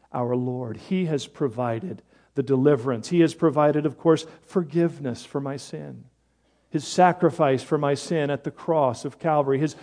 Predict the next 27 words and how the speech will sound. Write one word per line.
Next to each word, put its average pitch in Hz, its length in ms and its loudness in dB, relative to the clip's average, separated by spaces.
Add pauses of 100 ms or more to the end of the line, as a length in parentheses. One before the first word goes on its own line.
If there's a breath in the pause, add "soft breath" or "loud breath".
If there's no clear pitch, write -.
(120 loud breath)
resurrection 165 840 6
demonstrating 160 640 2
his 143 180 -2
victory 151 720 0 (260 soft breath)
over 147 420 8
death, 135 360 2
sin, 147 420 -4
and 139 240 -4
the 139 80 -2
grave. 131 480 0 (160 loud breath)
"And 156 140 0
as 151 120 2
I 151 100 4
put 180 260 0
my 170 160 2
faith 175 380 2
and 151 120 -4
trust - 440 2
in 156 160 -2
what 147 240 0 (200 loud breath)
he 214 220 2
has 143 240 4
done, 143 360 2 (240 soft breath)
my 143 120 -2
sins 190 460 2
are 131 120 4
forgiven. 120 720 -8